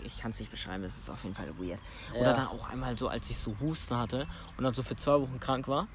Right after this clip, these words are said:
Speaker 1: und dann bin ich wieder in die Schule gekommen, so halb gesund und dann musste ich auch die ganze Zeit husten. Es war so scheiße unangenehm immer. Es war auch so, ah, ich wollte auch nicht mehr zu Hause bleiben, weil eigentlich ging's mir ja so super, aber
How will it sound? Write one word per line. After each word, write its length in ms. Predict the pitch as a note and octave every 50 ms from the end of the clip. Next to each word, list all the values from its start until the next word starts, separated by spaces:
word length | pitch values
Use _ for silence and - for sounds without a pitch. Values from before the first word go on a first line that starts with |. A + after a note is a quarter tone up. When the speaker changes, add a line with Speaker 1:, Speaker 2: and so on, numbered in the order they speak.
| - - - - - - - - - -
Speaker 1:
und 60 | C#3+
dann 100 | E3 F3+ F3
bin 60 | F#3+
ich 100 | E3+ F3
wieder 120 | E3+ E3
in 60 | D#3+
die 240 | D3+ D3+ D3 D#3 D3 - - - -
Schule 320 | - - - G3 F3+ E3 C#3+
gekommen, 300 | C#3 C#3+ D3 D3 D3+ C#3+
so 180 | C#3+ C3 - -
halb 280 | D3+ E3+ F3+ - -
gesund 440 | - C3+ A#2+ C3 C3+ C#3+ E3 F#3 - - - - -
und 60 | C3
dann 80 | C#3
musste 220 | D3+ D#3+ - - D#3+
ich 120 | D3 D3+
auch 160 | A#2+ D3 D3+ - - -
die 40 | D#3
ganze 220 | D3+ D#3 D#3 -
Zeit 180 | D3+ C3 B2+ -
husten. 400 | E3 E3+ E3+ - - - - - -
Es 140 | - - -
war 80 | C3 C3+
so 220 | E3+ E3+ F3 F3+
scheiße 440 | - - - - F#3 F#3 F#3 - F3+
unangenehm 520 | F3 F3 F3+ E3 D#3+ D3+ C#3+ C#3+ C#3 C3+
immer. 260 | C3+ C3+ C#3 D3+ E3+ F3 - - - - - -
Es 100 | B2+ B2+
war 100 | D3 D#3+
auch 140 | D#3 D#3 -
so, 380 | - - E3+ E3+ E3+ E3 D#3+ C#3+ - - - - - - - - - -
ah, 80 | - D3+
ich 140 | D#3 - -
wollte 220 | F3+ G#3 B3 A3+
auch 80 | F#3 F#3
nicht 180 | F#3 F#3 D#3
mehr 100 | F3 D#3
zu 120 | C3 - D3
Hause 300 | D#3 F#3+ A3 B3 G#3 D3+
bleiben, 280 | C3 C3+ C3+ C3+ C3
weil 100 | C3 C#3
eigentlich 320 | B2+ D3+ E3+ F3 D#3+ - -
ging's 220 | F#3 F#3 - -
mir 80 | F3 D#3
ja 280 | D3+ D3+ D3 D3 D3
so 260 | C#3+ C3 C3+ C#3 C3 C3+
super, 300 | C3 C#3+ F#3+ G3 - D#3+
aber 500 | C3 C3 B2+ A#2 B2 B2+ C3 C3 B2+